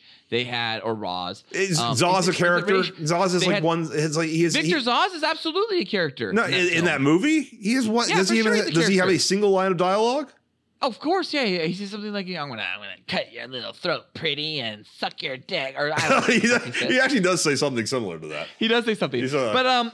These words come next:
Speaker 1: I, uh, but, like, yeah, and then you have Scarecrow. I mean, that movie has, and you have, uh, Falcone. So, like, you do have a lot of villains in Batman
Speaker 2: I
Speaker 1: Begins.
Speaker 2: guess
Speaker 1: They're not
Speaker 2: Falcone,
Speaker 1: necessarily all
Speaker 2: Falcone,
Speaker 1: major
Speaker 2: all right, I'll,
Speaker 1: characters.
Speaker 2: I'll, I'll give you Falcone. He is a villain. Three, three's the cap.
Speaker 1: So,
Speaker 2: Three's the
Speaker 1: okay,
Speaker 2: cap.
Speaker 1: but then,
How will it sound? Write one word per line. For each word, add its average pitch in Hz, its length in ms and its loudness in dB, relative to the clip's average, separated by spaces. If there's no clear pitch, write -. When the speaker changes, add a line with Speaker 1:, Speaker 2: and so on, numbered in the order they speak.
Speaker 1:
I, 226 220 -2
uh, 233 80 0
but, 254 200 -2
like, 269 140 -2
yeah, 339 220 0
and 208 100 0
then 226 80 -2
you 233 80 0
have 233 220 -2
Scarecrow. 240 340 -2
I 254 60 -2
mean, 254 100 -4
that 269 120 -2
movie 277 180 -2
has, 240 260 -2
and 226 100 -6
you 220 120 -2
have, 220 200 -4
uh, 202 120 -2
Falcone. 240 680 -2
So, 233 180 -2
like, 226 200 -2
you 233 120 -4
do 262 160 -2
have 254 180 -2
a 226 60 -6
lot 214 160 0
of 190 60 -4
villains 175 420 -2
in 151 160 -4
Batman 143 300 -4
Speaker 2:
I - 20 -
Speaker 1:
Begins. 165 200 -2
Speaker 2:
guess 247 120 2
Speaker 1:
They're - 80 0
not 214 160 2
Speaker 2:
Falcone, 202 140 2
Speaker 1:
necessarily 214 280 0
all - 40 -10
Speaker 2:
Falcone, 160 240 2
Speaker 1:
major 147 100 2
Speaker 2:
all 135 80 2
right, 117 140 0
I'll, 139 120 0
Speaker 1:
characters. 151 300 0
Speaker 2:
I'll, 160 60 0
I'll 165 60 -2
give 151 180 0
you 123 100 0
Falcone. 104 520 -4
He 104 160 -6
is 95 140 -4
a 85 80 -10
villain. 78 300 -12
Three, 170 300 2
three's 180 420 0
the 147 100 0
cap. 120 360 -6
Speaker 1:
So, - 120 -2
Speaker 2:
Three's 233 160 2
the 226 60 -4
Speaker 1:
okay, 233 160 2
Speaker 2:
cap. - 140 -8
Speaker 1:
but 226 140 -2
then, 247 160 0